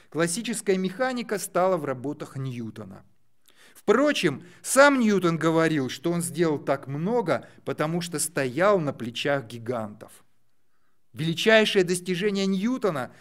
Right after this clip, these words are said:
состоит в том, что он создал математический язык, позволяющий описывать движение взаимодействующих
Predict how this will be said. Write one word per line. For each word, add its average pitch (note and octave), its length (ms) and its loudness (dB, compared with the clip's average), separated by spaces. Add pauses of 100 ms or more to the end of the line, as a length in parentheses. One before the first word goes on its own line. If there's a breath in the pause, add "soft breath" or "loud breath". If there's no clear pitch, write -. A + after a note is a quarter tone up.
(100)
состоит F#3 400 -2
в - 120 -18
том, A#3+ 260 -2
что - 200 -2
он F#3 100 -2
создал G3 460 4
математический G3 960 -2
язык, G3+ 600 -4 (240 loud breath)
позволяющий F3 640 2
описывать D#3+ 560 -4
движение D3+ 580 -2
взаимодействующих C3+ 1000 -6